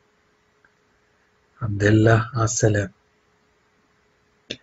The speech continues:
من ناحية أخرى، نشرت الفنانة فيفي عبده مقطع فيديو جديد لها عبر صفحتها الشخصية على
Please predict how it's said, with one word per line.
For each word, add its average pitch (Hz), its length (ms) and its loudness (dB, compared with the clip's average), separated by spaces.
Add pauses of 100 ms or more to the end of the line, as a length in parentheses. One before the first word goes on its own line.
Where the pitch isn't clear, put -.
(560)
من 170 120 6
ناحية 170 340 8
أخرى، 165 220 6
نشرت 139 380 6
الفنانة 131 400 4
فيفي 131 240 4
عبده 135 280 8
مقطع 127 380 6
فيديو 131 320 8
جديد 120 440 6
لها 139 320 6
عبر 117 180 -2
صفحتها 127 480 2
الشخصية 127 540 4
على 127 400 8